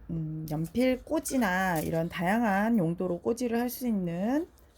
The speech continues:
어, 작품을 만들어 볼 건데요. 자, 이번 시간에는 젯소를 바르지 않고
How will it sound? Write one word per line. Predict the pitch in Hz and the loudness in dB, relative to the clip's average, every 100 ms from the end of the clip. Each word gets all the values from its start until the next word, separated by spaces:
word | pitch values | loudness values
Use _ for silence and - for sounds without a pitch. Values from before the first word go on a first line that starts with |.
| - | -12
어, | 160 160 156 156 | -8 -6 -6 -8
작품을 | - 220 202 | -4 2 2
만들어 | 165 160 190 196 | 2 2 2 2
볼 | 165 | 0
건데요. | 160 160 156 170 180 147 - - - - - - | -2 0 0 2 0 -2 -8 -14 -8 -8 -8 -12
자, | - 175 147 - - - | -6 -4 -4 -8 -16 -6
이번 | 208 226 262 | 0 2 2
시간에는 | 254 233 214 202 220 190 160 - - - 220 285 294 | 2 2 4 4 4 2 -2 -8 -20 -4 4 4 4
젯소를 | 202 - 254 240 | 2 0 2 2
바르지 | 185 175 196 185 | 0 -2 -2 -2
않고 | 156 151 - 285 247 147 | -2 -2 6 8 8 6